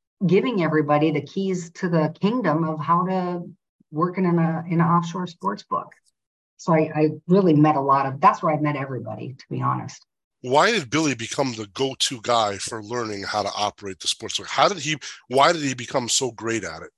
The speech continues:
Speaker 1: <laughs> That's a great question. He was, he was with a company called Drug Emporium. I don't know if you remember that, a million years ago out of Ohio.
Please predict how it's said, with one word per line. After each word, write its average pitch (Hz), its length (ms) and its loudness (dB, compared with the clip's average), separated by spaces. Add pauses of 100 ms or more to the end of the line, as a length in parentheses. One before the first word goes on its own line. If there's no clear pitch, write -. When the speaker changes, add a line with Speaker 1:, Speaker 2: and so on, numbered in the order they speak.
Speaker 1:
<laughs> 151 720 4
That's 165 160 -4
a - 20 -6
great 143 260 -4
question. 147 640 -8 (540)
He 285 560 4 (720)
was, 160 680 4 (280)
he 180 160 0
was 294 180 2
with 180 200 0
a 170 40 -4
company 156 400 2
called 135 440 0
Drug 143 300 2
Emporium. 131 800 -4
I - 40 -6
don't - 120 0
know 139 40 -2
if - 80 -6
you 135 80 -4
remember 127 360 2
that, 123 180 0
a 127 40 2
million 131 440 4
years 127 260 2
ago 135 220 2
out 127 140 2
of 131 100 -4
Ohio. 131 580 0